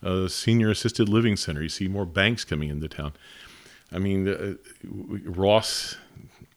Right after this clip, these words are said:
less, <laughs> Ross Dress for Less is coming. We've got, uh, we have all kinds of businesses, including Walmart, that's, that, that looks like it's, it's coming here. That's, from what I know, that's gonna happen, just a p-, matter of when.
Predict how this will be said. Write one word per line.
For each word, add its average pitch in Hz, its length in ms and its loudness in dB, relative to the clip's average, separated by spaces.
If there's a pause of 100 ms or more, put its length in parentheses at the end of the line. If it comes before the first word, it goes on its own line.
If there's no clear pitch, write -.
(140)
less, 98 380 0
<laughs> - 0 -
Ross 107 360 2
Dress 117 280 2
for 131 180 4
Less 127 300 6
is 92 140 2
coming. 76 380 -2 (340)
We've 98 240 0
got, 110 360 2
uh, 98 180 2 (340)
we 98 300 0
have 113 140 2
all 120 160 4
kinds 143 340 0
of 104 140 2 (340)
businesses, 107 500 4
including 98 500 4
Walmart, 104 520 4
that's, - 420 -4 (280)
that, 92 260 -6
that 90 200 0
looks 92 160 -4
like 90 160 -2
it's, 87 180 -4
it's - 240 -2
coming 95 260 2
here. 92 180 2
That's, - 320 -2 (340)
from 87 100 -4
what 95 100 2
I 95 100 4
know, 95 180 4
that's 90 320 0
gonna 95 280 2
happen, 104 380 0
just 92 200 -8
a - 40 -18
p-, - 160 -8
matter 90 260 0
of 92 80 2
when. 90 280 0